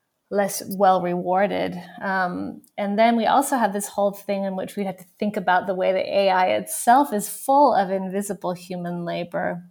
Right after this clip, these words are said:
through, um, things like ghost working, or, you know, through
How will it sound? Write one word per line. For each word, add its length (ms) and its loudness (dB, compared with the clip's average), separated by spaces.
through, 340 -4
um, 600 -10
things 220 -12
like 180 -8
ghost 380 0
working, 580 -4
or, 380 -6
you 100 -6
know, 80 -4
through 240 -10